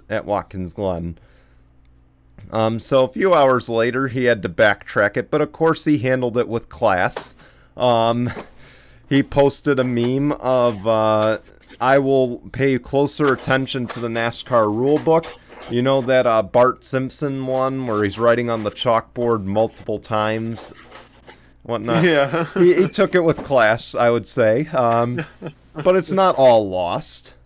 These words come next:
Speaker 1: Of course, his younger brother, Chad Chastain, who has never run a race in his nascar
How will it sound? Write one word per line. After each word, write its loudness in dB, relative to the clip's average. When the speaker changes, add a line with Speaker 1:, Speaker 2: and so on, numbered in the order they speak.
Speaker 1:
Of 0
course, -2
his -4
younger 0
brother, 0
Chad 0
Chastain, -2
who -4
has -6
never 2
run 0
a -4
race -4
in -2
his -6
nascar -4